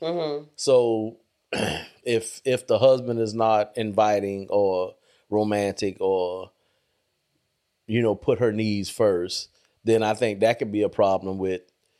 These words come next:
Speaker 2: her just wanting to get it over with, let him do what he do, and then
Speaker 1: Mm-hmm.
Speaker 2: she go about her business type thing.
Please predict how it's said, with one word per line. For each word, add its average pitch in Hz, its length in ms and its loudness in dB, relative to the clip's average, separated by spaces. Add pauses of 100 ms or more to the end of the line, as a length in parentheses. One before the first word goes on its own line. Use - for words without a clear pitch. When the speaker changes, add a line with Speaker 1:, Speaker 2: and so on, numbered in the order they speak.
(560)
Speaker 2:
her 113 220 2
just 104 180 -4
wanting 107 280 -2
to 98 80 -2
get 110 240 0
it 117 80 0
over 98 240 0
with, 98 240 0
let 101 180 2
him 107 180 -4
do 107 120 0
what 101 120 -4
he 104 120 -4
do, 95 280 -4
and 92 80 -2
then - 120 0
Speaker 1:
Mm-hmm. 131 240 -2
Speaker 2:
she 131 120 -8
go 95 240 -4
about 90 180 0
her 87 60 -6
business 85 400 -6
type 71 300 -6
thing. 60 220 -20